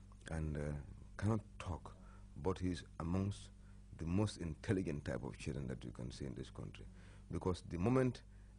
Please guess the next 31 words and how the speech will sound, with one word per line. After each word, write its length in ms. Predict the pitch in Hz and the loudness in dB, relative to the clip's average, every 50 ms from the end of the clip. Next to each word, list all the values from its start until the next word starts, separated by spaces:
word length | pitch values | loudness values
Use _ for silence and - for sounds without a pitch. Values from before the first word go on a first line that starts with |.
| - - - - - - - - | -16 -14 -14 -14 -14 -14 -10 0
something 360 | - - 139 135 131 123 107 | 6 6 8 8 8 6 6
happens 440 | 92 101 104 - 107 92 90 85 - | 6 4 2 2 2 2 2 0 0
here, 240 | - 78 62 55 - - - - - - - - - - - - - - - | 0 0 0 -2 -6 -8 -10 -12 -12 -12 -10 -10 -10 -10 -10 -10 -14 -8 -2
never 360 | - 92 92 110 139 147 131 131 | 4 6 8 10 10 10 8 6
mind 240 | 123 117 110 104 90 | 4 4 2 2 2
he 100 | 92 101 | 2 0
can't 300 | - - 110 104 95 - | 2 2 2 2 2 2
talk, 200 | - 90 85 - 80 | 2 0 0 2 2
he, 140 | 80 82 - - - - - | 0 0 0 -2 -8 -8 -2
he 80 | - 82 | 2 4
must 260 | 87 98 104 101 - | 6 6 6 6 4
make 220 | 92 92 87 - - | 2 2 2 2 2
you 80 | 85 76 | 2 4
know 300 | 73 82 98 95 - - - - - - - - - - | 6 6 6 4 4 0 -8 -12 -12 -12 -14 -12 -8 -4
that 140 | - 76 78 | -2 -2 0
something 420 | - - 123 117 107 107 104 98 | 4 6 6 6 6 6 4 4
happened 360 | 90 90 76 - - 82 73 | 4 2 0 0 0 0 2
here, 180 | 73 76 67 67 - - - - - | 2 2 0 -2 -4 -10 -10 -2 2
and 160 | 98 98 87 | 4 4 4
the 40 | - | 2
doer 280 | - - 107 98 95 95 - | 4 6 6 6 6 4 2
is 160 | - - - | -2 -4 -2
that. 280 | - - - - - - - - - - - - - - - - - - - - - - - - - - - - - - - - | 0 0 0 0 -2 -10 -10 -12 -14 -14 -14 -14 -14 -14 -14 -14 -14 -14 -14 -16 -16 -16 -16 -14 -14 -14 -14 -14 -14 -14 -10 0
So 120 | - - 101 | 6 6 8
you 60 | 98 | 8
see, 320 | - - 120 120 120 117 | 8 6 6 6 8 8
this 120 | 113 131 135 | 6 6 8
is 60 | 120 | 8
why 100 | 131 110 | 8 8
it's 180 | 107 104 98 | 8 6 4
very 340 | 87 - 139 151 160 175 165 | 4 6 6 8 8 6 4